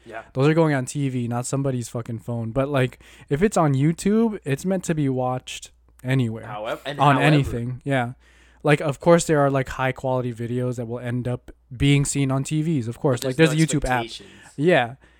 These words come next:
Speaker 2: But on, like, a comedy special, I also don't think that's gonna be beneficial for it to be shot in, like, eight K, twelve K.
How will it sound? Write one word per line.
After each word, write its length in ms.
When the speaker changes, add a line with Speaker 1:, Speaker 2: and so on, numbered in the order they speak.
Speaker 2:
But 300
on, 180
like, 160
a 40
comedy 300
special, 340
I 120
also 240
don't 180
think 220
that's 200
gonna 200
be 440
beneficial 540
for 180
it 60
to 100
be 100
shot 260
in, 120
like, 260
eight 220
K, 440
twelve 360
K. 340